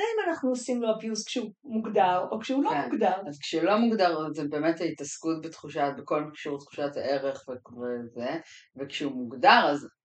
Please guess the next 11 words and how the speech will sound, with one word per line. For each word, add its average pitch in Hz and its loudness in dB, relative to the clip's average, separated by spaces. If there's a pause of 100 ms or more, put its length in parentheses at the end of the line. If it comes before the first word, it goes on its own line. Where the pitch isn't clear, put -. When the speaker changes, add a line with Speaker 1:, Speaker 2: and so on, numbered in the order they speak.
(140)
Speaker 2:
אני 151 -2
מרגישה 165 2
את 151 0
זה 147 -2
מהמקום 139 -2
שלי, 190 0
זה, 131 -2 (380)
זה - -18
פשוט 156 -8 (500)
הרבה - 0
עשייה, 165 0